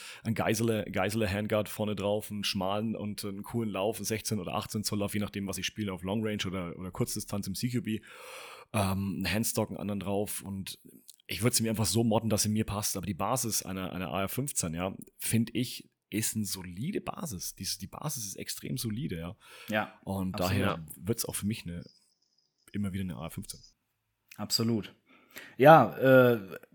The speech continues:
Speaker 2: da passt gerade die passende Frage. Airsoft Instagram. Er-, oder beziehungsweise, ich muss das anders formulieren, hat nämlich Biene, die liebe Biene hat nämlich die Frage gestellt, Kotzbrocken. „Airsoft Instagram,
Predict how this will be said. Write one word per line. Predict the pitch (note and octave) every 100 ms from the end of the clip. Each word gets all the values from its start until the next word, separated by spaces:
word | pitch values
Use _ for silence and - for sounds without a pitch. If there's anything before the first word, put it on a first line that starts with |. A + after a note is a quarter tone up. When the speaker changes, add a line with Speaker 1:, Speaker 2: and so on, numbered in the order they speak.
| - - - _ _ _ _
Speaker 2:
da | C3
passt | A#2+ D3+ E3+ -
gerade | C#3+ D#3 F#3+
die | E3+
passende | - E3+ G3 F3+
Frage. | - E3+ G3 D#3 G3+ A#3 - _ _
Airsoft | - F#3+ - G#3 G3+ -
Instagram. | F#3+ A3 D3+ A#2+ A#2 G2 G2+ - _ _ _ - _
Er-, | D#3+ D#3+ -
oder | C#3+
beziehungsweise, | B2+ A#2 C#3 B2+ A#2+ A#2 - -
ich |
muss | C#3+
das | C3+ B2+
anders | C#3 B2+
formulieren, | B2 A#2+ C3 G#2+ F2+ - -
hat | C3 C3
nämlich | C3+ C3 -
Biene, | C3+ E3+ D3 G#2+
die | B2+
liebe | D3 C#3+
Biene | E3+ G3+ B2+
hat | A#2+
nämlich | B2 -
die | A#2
Frage | A#2+ G#2+ G#2
gestellt, | - B2+ D#3+
Kotzbrocken. | - D#3 - A#2 B2 F#3 - - - - -
„Airsoft | F3 F3+ - C3+ - - -
Instagram, | G3 - D#3+ A#2 A2 G2